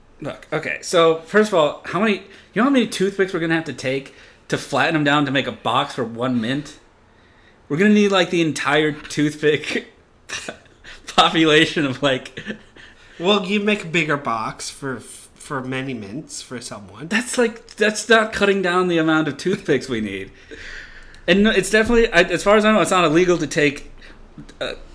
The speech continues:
Speaker 1: multiple handfuls of those mints and toothpicks.
Speaker 2: Right.
Speaker 1: But, like, you know, we're criminals, so it's not like we're gonna be like, if they stop us, it's just like, I don't know, it just seems like a bad look.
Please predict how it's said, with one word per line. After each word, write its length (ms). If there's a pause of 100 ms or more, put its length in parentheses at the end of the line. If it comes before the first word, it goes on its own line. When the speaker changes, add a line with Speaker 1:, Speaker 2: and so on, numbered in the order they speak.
Speaker 1:
multiple 600
handfuls 580
of 60
those 200
mints 380
and 160
toothpicks. 680 (120)
Speaker 2:
Right. 480 (680)
Speaker 1:
But, 180
like, 400 (1300)
you 160
know, 120
we're 120
criminals, 320
so 100
it's 100
not 120
like 120
we're 80
gonna 220
be 120
like, 400
if 140
they 100
stop 360
us, 220
it's 140
just 160
like, 240 (800)
I 80
don't 80
know, 60
it 120
just 200
seems 220
like 140
a 60
bad 340
look. 400